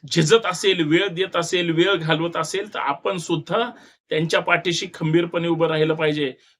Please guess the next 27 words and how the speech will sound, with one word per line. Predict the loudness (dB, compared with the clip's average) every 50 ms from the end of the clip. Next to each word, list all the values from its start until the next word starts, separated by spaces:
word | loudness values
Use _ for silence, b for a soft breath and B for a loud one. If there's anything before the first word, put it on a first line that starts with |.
| _ -8
म्हणून | -2 -2 0 0 0
संसारामधला | -2 0 0 0 0 0 -2 -2 0 0 2 2 0 0 0 -2 -4
कुठलाही | -4 -4 -10 -8 -2 0 0 0 0 -2
ताण | -6 -4 -2 -2 -2 -2 -2
त्यांनी | -6 -6 -6 -2
बाबासाहेबांवर | 0 0 2 2 0 0 0 0 0 0 0 0 0 0 0 0
येऊ | 0 -2 -2
दिला | 0 0 0 0 0
नाही. | 0 0 -2 -2 -2 -6 -10 b b b b b b _ -10
म्हणून | -2 0 2 2 2 4
जगात | 2 2 2 4 4 2 2 2
बाबासाहेबांचं | 2 2 4 2 2 0 -2 -4 -2 -2 -4 -4 -4 -6 -6
नाव | -6 -6 -6 -6
आहे | -6 -6
आणि | -6 -6 -8 -8 -8 -2
जगाला | 0 0 2 4 4 4 6 4 4 2 2 -2 b b b b b _ _ _ _ _ _
हेवा | -8 0 2 2 4 4 2
वाटावा | 4 2 2 2 2 0 2 2 0 -2 -4 -8 _ _ _ _ _ _ _ _ 0
एवढं | 4 6 6 6 6 2
कर्तृत्व | 0 -2 -4 -4 -4 -2 -4 -6 -2 0 0 2
महान | 4 4 2 2 0 0
बाबासाहेबांचं | 2 2 2 2 2 0 0 -2 -2 -2 -2 -4 -2 -4 -4
आहे. | -4
पण | -4 -8 -10
पाठीशी | -10 _ 0 0 0 0 0 -4 -4 -2 -2 -2 -2
रमाई | 0 0 0 0 0 2
होत्या. | 0 0 -2 -4 -8 -8